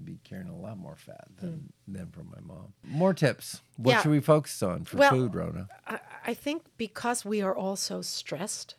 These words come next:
Speaker 2: because of everything that's happening in the world, in work and out of work, uh,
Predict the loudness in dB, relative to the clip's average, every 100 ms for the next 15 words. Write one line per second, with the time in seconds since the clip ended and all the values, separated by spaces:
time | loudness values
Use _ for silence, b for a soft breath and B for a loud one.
0 | -8 -6 0 2 4 4 4 4 0 0
1 | -2 0 0 0 -2 -2 0 4 4 4
2 | -2 2 4 4 6 6 6 2 -12 -2
3 | 0 0 0 0 0 -2 -4 -6 -10 b
4 | b b b b _ -8 -8